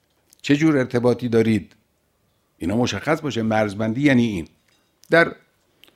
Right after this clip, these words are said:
جبهه‌بندی‌های داخلی هم همینجوره. این هم یکی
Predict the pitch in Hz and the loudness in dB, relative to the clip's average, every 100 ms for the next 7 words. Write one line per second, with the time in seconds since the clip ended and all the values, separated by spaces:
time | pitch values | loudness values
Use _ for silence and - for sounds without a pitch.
0 | _ _ _ _ _ 131 123 120 120 113 | _ _ _ _ _ 0 0 0 0 0
1 | 117 107 135 131 120 - 98 107 - 107 | 2 2 2 2 -2 -8 -4 -2 -2 -4
2 | 120 113 107 92 95 82 80 - 147 175 | -2 -2 -2 -2 -2 -4 -12 -10 -2 2
3 | 156 170 170 - _ _ _ _ _ 110 | 2 0 -4 -16 _ _ _ _ _ 2
4 | 180 180 170 143 | 2 2 -2 -4